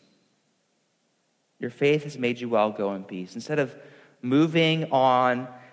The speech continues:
and getting Jairus home, Jesus slows things down. He questions, "Who touched me?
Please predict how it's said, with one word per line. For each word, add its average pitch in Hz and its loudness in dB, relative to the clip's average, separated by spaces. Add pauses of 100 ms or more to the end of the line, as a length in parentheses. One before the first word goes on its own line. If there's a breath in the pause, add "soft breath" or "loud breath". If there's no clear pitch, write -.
and 127 -2
getting 139 4
Jairus 147 2
home, 127 2 (320 loud breath)
Jesus 165 0
slows 165 2
things 190 -2
down. 143 2 (240 loud breath)
He 160 0
questions, 156 0 (120)
"Who 233 6
touched 208 0
me? 170 0